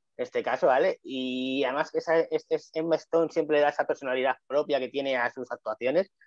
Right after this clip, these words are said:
con lo cual hace una actuación redonda, eh, que también, eh, incluso la vestimenta, el, el maquillaje, toda la película destaca y destaca a, de forma positiva. Eh, así que, ¿qué quieres que te diga? A mí me ha gustado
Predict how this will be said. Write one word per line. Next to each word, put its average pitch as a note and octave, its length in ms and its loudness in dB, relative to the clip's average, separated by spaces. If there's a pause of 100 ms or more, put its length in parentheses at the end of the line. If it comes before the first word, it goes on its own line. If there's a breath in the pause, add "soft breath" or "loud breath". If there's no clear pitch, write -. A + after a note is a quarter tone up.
(240 soft breath)
con C3 120 6
lo C3 120 8
cual C#3+ 160 8
hace C3+ 120 4
una C#3 80 2
actuación B2+ 340 0
redonda, D#3 560 2 (360)
eh, C3+ 340 0
que C#3+ 120 2
también, D3 640 -4 (320)
eh, C#3+ 600 -2
incluso C3+ 260 -6
la B2+ 80 6
vestimenta, C3 840 4
el, A#2+ 160 2 (280)
el A2+ 840 -2
maquillaje, B2 640 2
toda C#3 200 6
la C3 140 4
película B2+ 420 -2 (200)
destaca E3 500 2
y F#3 60 2
destaca C3 640 2 (140)
a, B2+ 140 -4 (120)
de C3 200 -4
forma C#3 280 0
positiva. F3 580 -2 (300)
Eh, C3+ 500 0
así B2 380 -2
que, D3 320 0 (640)
¿qué G3 160 2
quieres F3+ 200 6
que D#3 80 4
te C#3 120 2
diga? A#2+ 300 4
A A#2 60 -4
mí C#3 120 -6
me B2+ 120 -4
ha A2+ 60 0
gustado D3+ 600 4